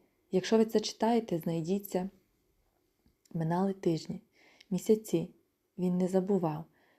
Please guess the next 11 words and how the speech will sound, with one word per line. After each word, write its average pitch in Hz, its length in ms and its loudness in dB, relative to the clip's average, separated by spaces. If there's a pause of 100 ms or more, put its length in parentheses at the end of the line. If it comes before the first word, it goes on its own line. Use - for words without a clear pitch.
(260)
бо 180 120 4
іноді 208 300 4
одна 180 260 2
зустріч 202 460 -2
важливіша 185 640 -2
за 214 120 -2
всі 208 280 -4
інші. 165 480 -4 (840)
Через 180 260 -2
півроку 214 500 2
повідомлення. 160 840 -2